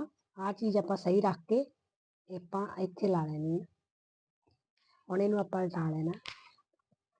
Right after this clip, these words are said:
ਏਦਾਂ, ਠੀਕ ਹੈ। ਹੁਣ ਆਪਣਾ ਕੱਪੜਾ ਹਿੱਲੂਗਾ ਨਹੀਂ, ਇੱਧਰ ਪੈਨ ਲੱਗੇ ਹੋਏ ਆ ਸੂਈ, ਤੇ ਇਹਦੇ ਉੱਤੇ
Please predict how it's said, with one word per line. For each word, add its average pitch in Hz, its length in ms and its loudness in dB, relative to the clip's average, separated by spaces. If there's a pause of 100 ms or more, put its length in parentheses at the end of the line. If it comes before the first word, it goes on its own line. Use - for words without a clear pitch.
(720)
ਏਦਾਂ, 170 220 -8 (1160)
ਠੀਕ 185 220 0
ਹੈ। 247 60 4 (500)
ਹੁਣ 190 120 6
ਆਪਣਾ 196 260 2
ਕੱਪੜਾ 190 340 2
ਹਿੱਲੂਗਾ 175 400 6
ਨਹੀਂ, 175 260 4 (160)
ਇੱਧਰ 180 260 2
ਪੈਨ 170 280 4
ਲੱਗੇ 165 260 2
ਹੋਏ 185 220 6
ਆ 214 60 -2 (840)
ਸੂਈ, 185 300 2 (1080)
ਤੇ 175 40 -6
ਇਹਦੇ 185 540 -2
ਉੱਤੇ 208 380 2